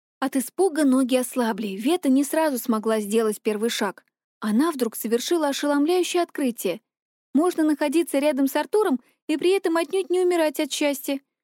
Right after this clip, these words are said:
даже немного тяготиться его присутствием, скажем прямо. Сейчас бы ей не помешало остаться одной, привести мысли в порядок. Только через полчаса они добрались до Ветиного дома,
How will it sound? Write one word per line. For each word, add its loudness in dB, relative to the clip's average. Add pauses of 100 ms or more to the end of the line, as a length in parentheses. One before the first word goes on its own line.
(140)
даже 0
немного 2
тяготиться -2
его 2
присутствием, -2 (220)
скажем -4
прямо. -2 (400)
Сейчас 0
бы 0
ей 0
не 2
помешало 0
остаться -2
одной, 0 (260)
привести 0
мысли 0
в -14
порядок. -2 (600)
Только 0
через -2
полчаса -2
они 0
добрались -2
до 0
Ветиного 0
дома, 0